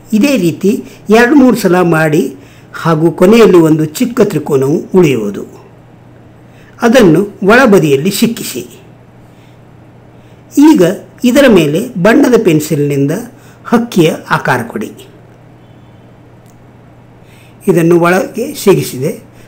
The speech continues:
ಹಾಗೂ ಬಣ್ಣದ ಪೆನ್ಸಿಲ್ನಿಂದ ಹಕ್ಕಿಯ ಆಕಾರವನ್ನು ಕೊಡಿ. ಮುಂದಿನ ಭಾಗದಲ್ಲಿ ಅದರ ಕೊಕ್ಕೆ, ಹಿಂದಿನ ಭಾಗದಲ್ಲಿ ಅದರ ಬಾಲ ಹಾಗೂ ಇವುಗಳನ್ನು ಬಣ್ಣದಿಂದ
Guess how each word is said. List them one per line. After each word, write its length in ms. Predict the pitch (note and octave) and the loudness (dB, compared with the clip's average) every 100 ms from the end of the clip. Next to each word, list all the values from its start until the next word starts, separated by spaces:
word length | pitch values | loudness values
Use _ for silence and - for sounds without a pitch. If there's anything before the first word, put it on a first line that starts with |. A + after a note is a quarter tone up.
| - | -10
ಹಾಗೂ 260 | E3 D#3 | -6 -4
ಬಣ್ಣದ 340 | D3+ G3 B3 A#3+ G3+ | -2 0 2 2 0
ಪೆನ್ಸಿಲ್ನಿಂದ 640 | E3 C#3+ D3+ C#3 C#3 C#3+ B3+ - - - | 0 -2 -4 -4 -2 -4 -6 -10 -20 -6
ಹಕ್ಕಿಯ 480 | A#3 A#3 - D#3 D3+ - - | -4 -4 -4 -4 -4 -8 -6
ಆಕಾರವನ್ನು 840 | F#3+ F#3+ E3 C3 B2 C#3+ C#4 - - - - - - - - - - | -4 -2 -4 -4 -4 -4 -4 -6 -16 -20 -20 -20 -20 -20 -20 -20 -10
ಕೊಡಿ. 300 | - C3 - - - - - - - - - - - - - - - - - - - - - - | -2 -2 -4 -14 -20 -20 -20 -20 -20 -20 -20 -20 -20 -20 -20 -20 -20 -20 -20 -20 -20 -20 -8 2
ಮುಂದಿನ 320 | C4 C#4 D#4 | 4 4 4
ಭಾಗದಲ್ಲಿ 640 | A#3+ G3+ A3+ E3+ E3+ G3 - - | 2 0 0 0 2 0 -2 -4
ಅದರ 240 | D#3+ D#3+ | -4 -2
ಕೊಕ್ಕೆ, 560 | C#3 F#3 F3 - D3+ - - - - | -4 -4 -4 -6 -8 -8 -16 -20 -8
ಹಿಂದಿನ 380 | - B3 C4 A#3+ | 2 2 4 2
ಭಾಗದಲ್ಲಿ 640 | F3 C#3+ D3 C#3 D#3 G3+ | 0 0 0 -2 -4 -4
ಅದರ 200 | F3 C#3 | -6 -6
ಬಾಲ 580 | D#3 D3 A2 - - - - - - - - - - | -4 -4 -4 -10 -18 -20 -20 -20 -20 -20 -20 -20 -10
ಹಾಗೂ 340 | F#3 G3+ A3+ | 0 0 0
ಇವುಗಳನ್ನು 600 | A3+ B3+ C4+ A3 D3+ F3+ | 0 2 4 4 4 2
ಬಣ್ಣದಿಂದ 600 | G3+ E3+ A#3 A3 D#3 D3 | 2 0 2 2 2 0